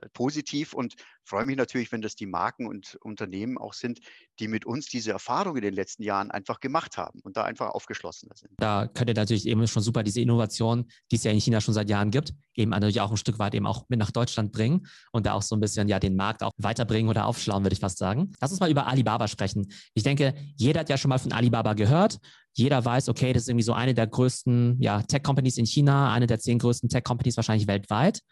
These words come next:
Speaker 2: Aber dann weiß man vielleicht nicht so recht, okay, was ist jetzt Alibaba, was ist B two C, was ist B two B? Dann haben manche vielleicht noch irgendwann mal Tmall gehört oder Alipay oder Arndt und so weiter.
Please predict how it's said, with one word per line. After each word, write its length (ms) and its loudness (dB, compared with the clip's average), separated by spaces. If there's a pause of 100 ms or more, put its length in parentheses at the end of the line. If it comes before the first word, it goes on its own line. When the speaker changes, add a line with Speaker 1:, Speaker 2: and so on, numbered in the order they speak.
(320)
Speaker 2:
Aber 160 -2
dann 480 2
weiß 200 0
man 240 4
vielleicht 220 0
nicht 140 0
so 120 2
recht, 260 0
okay, 220 0
was 160 0
ist 80 -6
jetzt 180 -2
Alibaba, 640 2
was 140 0
ist 140 -8
B 100 0
two 140 0
C, 260 2
was 160 0
ist 100 -8
B 100 -2
two 120 2
B? 300 4 (280)
Dann 140 2
haben 120 2
manche 200 0
vielleicht 160 0
noch 100 0
irgendwann 300 2
mal 240 2 (320)
Tmall 380 4
gehört 440 2
oder 440 0 (200)
Alipay 520 2
oder 180 2
Arndt 300 4
und 80 4
so 100 -2
weiter. 340 2